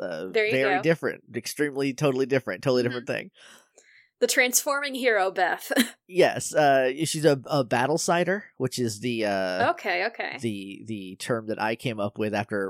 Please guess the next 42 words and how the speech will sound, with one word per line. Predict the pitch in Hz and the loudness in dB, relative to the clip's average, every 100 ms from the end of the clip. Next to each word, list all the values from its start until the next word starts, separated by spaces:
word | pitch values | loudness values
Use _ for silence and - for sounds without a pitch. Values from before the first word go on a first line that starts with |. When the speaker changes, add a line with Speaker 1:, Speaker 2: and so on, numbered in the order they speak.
| - | -6
Speaker 1:
about | 110 98 90 | -6 -6 -6
five | - - 110 104 107 | -8 -2 0 0 -2
seconds | 107 123 107 117 113 - | -4 -2 -2 -4 -4 -4
of | - 117 107 98 107 | -2 0 -2 -4 -4
just | 120 117 | -4 -2
running | 113 110 110 | -2 -2 -4
a | |
bunch | 101 110 | -4 -4
of | 110 | -2
different | 113 113 107 | -2 -2 0
words | 113 117 - | 0 0 0
through | 123 | 0
my | 113 | 2
head | 117 123 123 156 - | 4 4 4 0 -2
<laughs> | - | -4
and, | 156 143 | -4 -2
and | 127 131 | -2 0
seeing | 143 127 | 0 2
what | 127 107 | 0 0
felt | - 113 | 0 2
good. | 131 123 147 _ _ _ _ | 2 0 -2 _ _ _ _
Speaker 2:
You | 254 | -4
know | 269 | 0
what? | 285 320 - | 2 2 0
Valid. | 294 202 196 - _ _ _ _ _ _ _ _ | 0 0 0 -4 _ _ _ _ _ _ _ _
Speaker 1:
I | 139 | 0
think | 190 | 2
it | 110 | -2
works. | 85 - - | -4 -6 -12
<laughs> | - | 0
Speaker 2:
Yeah, | 147 135 123 453 - 180 - | 4 4 2 0 2 2 2
yeah, | 320 359 _ | 0 -2 _
definitely. | 247 262 214 202 196 _ 196 - _ _ _ _ _ _ _ _ _ _ _ _ _ _ _ - | -2 -2 -6 -10 -16 _ -20 -20 _ _ _ _ _ _ _ _ _ _ _ _ _ _ _ -10
Speaker 1:
Uh, | 110 104 | -4 -4
so | - | 0
what | 127 | 2
do | |
you | 139 | 2
wanna | 131 | 2
know | 131 | 2
about | 113 87 | 2 0
her? | - | -4